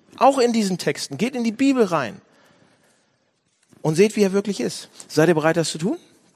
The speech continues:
Wenn ja, wisst ihr, was ihr dann finden werdet? Wenn ihr bereit seid, das zu tun, wisst ihr, was ihr dann finden werdet? Es ist fast auf jeder Seite in der Bibel. Es hat mich umgehauen. Fast auf jeder Seite. Ihr werdet Jesus Christus finden,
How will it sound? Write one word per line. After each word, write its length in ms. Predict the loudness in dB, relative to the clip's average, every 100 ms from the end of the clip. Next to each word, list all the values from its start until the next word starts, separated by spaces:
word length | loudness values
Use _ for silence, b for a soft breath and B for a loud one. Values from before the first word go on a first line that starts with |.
| _ _ _ _ _ -20 -8
Wenn 200 | -4 -2
ja, 260 | -2 -2
wisst 200 | -2 -2
ihr, 80 | -4
was 140 | -4 -4
ihr 60 |
dann 140 | -4 -4
finden 380 | -4 -4 -4
werdet? 340 | -8 -8 -10 -14 b b b b 0
Wenn 160 | 0
ihr 100 | 2
bereit 300 | 0 -2 -4
seid, 260 | -4 -8 -8
das 160 | -10
zu 60 | -10
tun, 280 | -10 -6 -2
wisst 180 | 0 0
ihr, 100 | 0
was 140 | 0
ihr 60 | -2
dann 140 | -4
finden 340 | -4 -4 -6 -8
werdet? 340 | -8 -10 -16 B B B B B
Es 140 | -8
ist 100 | -6
fast 240 | -4 -4 -4
auf 120 | -6
jeder 200 | -2 -2
Seite 260 | -2 -4 -6
in 40 |
der 100 | -10
Bibel. 320 | -8 -10 -12 -18 b
Es 120 | -6
hat 80 | -6
mich 140 | -4 -6
umgehauen. 400 | -6 -6 -8 -6
Fast 260 | -4 -2
auf 80 | -2
jeder 200 | -2 -2
Seite. 300 | -4 -6 -10 B B B
Ihr 160 | 2 4
werdet 280 | 2 0 2
Jesus 420 | 2 2 -4 -6
Christus 460 | -4 -4 -6 -8
finden, 540 | -6 -4 -4 -8 -16